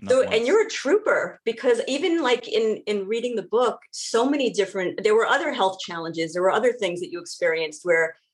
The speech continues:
Speaker 2: you didn't call in sick, you, you never made excuses, like, never explain, never complain. That's your personality.
Speaker 1: Yeah. Yeah.
Speaker 2: Amazing.
Speaker 1: Yeah, and I, and I, and I, I, I didn't. Um, you know, my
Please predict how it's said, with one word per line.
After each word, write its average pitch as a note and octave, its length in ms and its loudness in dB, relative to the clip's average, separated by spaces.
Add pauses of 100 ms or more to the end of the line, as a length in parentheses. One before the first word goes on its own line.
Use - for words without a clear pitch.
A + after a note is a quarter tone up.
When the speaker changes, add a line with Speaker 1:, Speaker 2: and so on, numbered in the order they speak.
(200)
Speaker 2:
you F#3 80 0
didn't A3 200 2
call G#3 280 0
in G3 100 0
sick, F3 480 0 (760)
you, F3 280 -12
you F#3+ 80 2
never G3+ 200 4
made G#3 220 4
excuses, F#3 880 -2
like, E3+ 220 2
never F#3 260 2
explain, F#3 480 0
never F3 260 0
complain. F3 640 0
That's E3+ 220 -2
your F3 100 0
personality. E3 800 -2 (600)
Speaker 1:
Yeah. F#2 240 -8
Yeah. - 720 -10
Speaker 2:
Amazing. F3+ 460 2
Speaker 1:
Yeah, D#3 160 2
and A2+ 160 0
I, A2+ 240 2
and A2+ 120 -4
I, G#2+ 220 0
and A2+ 140 -2
I, G#2 260 0
I, G2 480 0
I G2+ 140 0
didn't. F2+ 520 -2
Um, F#2 440 0 (480)
you G2 120 0
know, G2+ 160 2
my B2 600 2